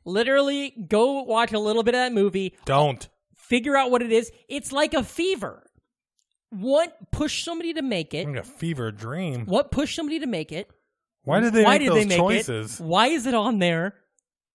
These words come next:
Speaker 1: What is the thinking behind it all? It's crazy. So that's a fun thing. If you got nothing out of this episode, go
Speaker 2: Which
Speaker 1: look at
Speaker 2: most
Speaker 1: that
Speaker 2: of you
Speaker 1: video.
Speaker 2: didn't.
Speaker 1: Oh, no. We haven't pressed anything. Um, uh,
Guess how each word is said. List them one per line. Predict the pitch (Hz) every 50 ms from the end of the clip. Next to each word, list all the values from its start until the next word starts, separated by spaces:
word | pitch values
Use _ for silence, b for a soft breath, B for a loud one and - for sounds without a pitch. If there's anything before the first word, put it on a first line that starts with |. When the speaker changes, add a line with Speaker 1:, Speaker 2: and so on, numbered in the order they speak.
| _ _ _ _ _ _ _
Speaker 1:
What | - 208 196 214 202 226 254
is | 320 339 254
the | 226 311 330
thinking | - - 294 262 262 254 294 220 208 196
behind | 185 170 180 170 170 165 160
it | 156
all? | 151 156 175
It's | 190 180 - -
crazy. | - 208 190 175 156 135 127 131
So | - 185 175
that's | 185 240 277 269 - 254
a | 202
fun | - 196 180 175
thing. | 160 156 156
If | 165 175
you | 214 196
got | 208 269 285 285
nothing | 262 254 247 226 233 226
out | 220 214 208
of | 196 175
this | 185 - -
episode, | 170 165 156 156 143 - 151 127 127 131 147 _ _ _ _ _ _ _ _ _ _ _ _ _ _ _ _
go | - 185 208 220
Speaker 2:
Which | - 208 196
Speaker 1:
look | 190
at | 143
Speaker 2:
most | 147 160 170 175 -
Speaker 1:
that | 165
Speaker 2:
of | 151
you | 156 -
Speaker 1:
video. | - - 147 117
Speaker 2:
didn't. | 104 101 107 143
Speaker 1:
Oh, | 151 151 139
no. | 135 143 156 151 151 143
We | 156 208 269 349
haven't | 330 170 151 143 135 143 -
pressed | - 196 165 - - -
anything. | 175 185 180 151 131 B B B B B B -
Um, | 175 185 196 185 185 185 185 175 170 170 165 170 - _ _ _ _ - - _ _ -
uh, | 160